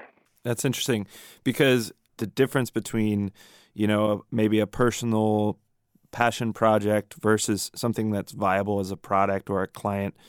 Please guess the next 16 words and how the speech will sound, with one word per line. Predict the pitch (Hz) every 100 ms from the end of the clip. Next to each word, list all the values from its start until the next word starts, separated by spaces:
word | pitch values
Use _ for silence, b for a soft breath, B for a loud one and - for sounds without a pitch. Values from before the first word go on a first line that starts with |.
| b b b
client-based | - 113 110 101 104 -
video | 104 104 98
that's | 95 95
gonna | - 101
pay | - 104
the | 95
bills. | 90 101 101 98 - - b b b -
I'd | 120
love | 151
to | -
get | 131
your | 117
take | - 135 147
on | 123 110
that, | 104 98 -
because | 98 107 101 98 95